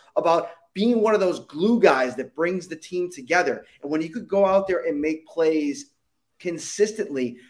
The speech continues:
I mean, the two plays in consist-, in particular I wanna point out were against Tre'Davious White,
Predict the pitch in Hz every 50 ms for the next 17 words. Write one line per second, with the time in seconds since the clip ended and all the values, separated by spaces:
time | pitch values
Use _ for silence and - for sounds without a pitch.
0 | _ _ _ - 170 175 175 175 - 240 277 277 294 254 247 214 185 170 175 -
1 | 185 185 180 185 - - 160 165 - - 185 160 - - 180 170 147 147 139 131
2 | 127 135 131 127 - - 135 131 127 127 123 117 110 - 127 127 127 127 135 143
3 | 131 - - - 131 139 - 180 120 180 120 - - 135 139 139 139 143